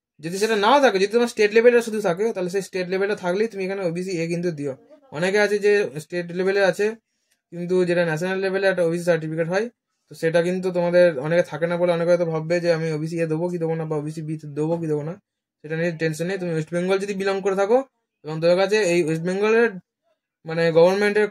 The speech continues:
করা যে ওবিসি বি সার্টিফিকেট বা ওবিসি এ সার্টিফিকেট থাকে তাহলে কিন্তু সেটা অবশ্যই ভ্যালিড বলে প্রুফ হবে, ঠিক আছে? তো এটা দিয়ে দিও।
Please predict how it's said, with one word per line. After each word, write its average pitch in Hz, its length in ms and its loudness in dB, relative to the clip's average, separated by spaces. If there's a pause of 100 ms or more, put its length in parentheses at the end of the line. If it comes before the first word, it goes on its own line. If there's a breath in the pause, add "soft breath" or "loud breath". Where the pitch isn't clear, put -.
করা 190 160 4 (760)
যে 151 200 -8
ওবিসি 170 340 -2
বি 165 140 -4
সার্টিফিকেট 180 480 0
বা 165 80 2
ওবিসি 165 200 -4
এ 165 40 -4
সার্টিফিকেট 170 440 -4
থাকে 180 200 0 (500)
তাহলে 147 220 -6
কিন্তু 160 160 -6
সেটা 156 220 -6
অবশ্যই 165 200 -2
ভ্যালিড 156 340 -6
বলে 170 140 -2 (880)
প্রুফ 170 200 -10
হবে, 131 180 -4 (380)
ঠিক - 140 -16
আছে? 175 100 0
তো 170 80 0
এটা 185 160 2
দিয়ে 165 200 0
দিও। 127 160 -8